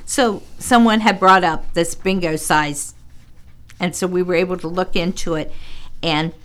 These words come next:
once again, we, we take back our, everything sort of, uh, comes back to the J Cs helping us, because if,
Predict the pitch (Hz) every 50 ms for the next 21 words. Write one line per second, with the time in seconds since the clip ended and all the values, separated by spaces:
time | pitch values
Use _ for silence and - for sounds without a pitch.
0 | - - - 165 165 151 147 - - 170 - 151 165 170 170 165 156 151 - -
1 | - 156 151 151 151 - 175 165 160 - - 180 147 151 185 - - - - 165
2 | 165 156 139 - - - - - - - - 170 190 208 240 233 233 226 220 208
3 | - - - 208 196 196 180 170 165 - - - - - - - - - 151 160
4 | 151 151 - - 208 208 185 175 - - 175 160 175 180 - - 175 143 - -
5 | - - - - 180 175 - 202 190 180 180 - - 180 175 175 - - - 180
6 | 170 175 - 170 147 143 139 113 127 - - - 156 151 - - 180 156 156 151
7 | 151 - - - - 147 151 156 -